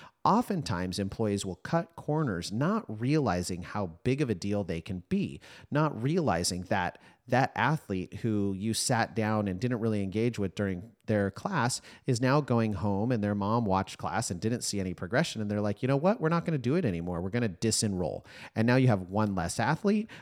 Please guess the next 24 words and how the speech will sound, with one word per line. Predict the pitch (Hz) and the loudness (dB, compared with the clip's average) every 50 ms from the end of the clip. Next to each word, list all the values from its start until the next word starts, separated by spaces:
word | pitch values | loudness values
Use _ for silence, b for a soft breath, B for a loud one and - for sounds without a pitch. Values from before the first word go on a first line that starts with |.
| B B | B B
one | - 104 101 95 92 | 2 2 2 4 4
less | 87 82 80 - | 2 0 0 -2
paying | - - 92 85 82 82 87 | -2 -2 -2 -2 -2 -2 0
member, | 104 127 160 170 190 190 208 196 - | 2 2 2 4 4 2 2 2 0
and | - 110 104 98 | 0 0 0 0
that | 90 - | 0 0
makes | 98 98 - - | -2 -2 0 0
it | 104 87 | -2 -2
just | - - 87 - - | -2 -4 -6 -4 -6
a | 78 | -6
little | 73 82 98 107 120 | -4 -2 0 2 2
bit | 123 139 131 117 | 4 4 2 0
harder | - - 135 151 165 131 107 117 | 2 2 4 4 4 4 4 2
to | - - 135 117 | 2 0 -2 -2
pay | - - - 85 80 80 82 | -2 -6 -8 -6 -4 -4 -4
their | 78 87 87 98 | -2 -2 -2 -2
payroll. | - - 202 240 196 107 - - - - B B B B B B B B | 2 2 2 4 2 0 -4 -6 -10 -14 B B B B B B B B
So | - - 147 139 139 | 2 4 6 6 6
they | 135 139 127 - - | 6 4 2 2 2
aren't | 131 156 165 147 - - | 2 2 2 2 -2 -8
thinking | - - - - 160 160 147 - 156 143 127 | -16 -8 0 2 4 4 4 4 2 2 2
through | - - 127 120 113 | 0 2 2 4 4
those | 107 101 98 - | 4 2 0 -2
things. | - 92 57 - - - - | -4 -6 -8 -8 -12 -14 -14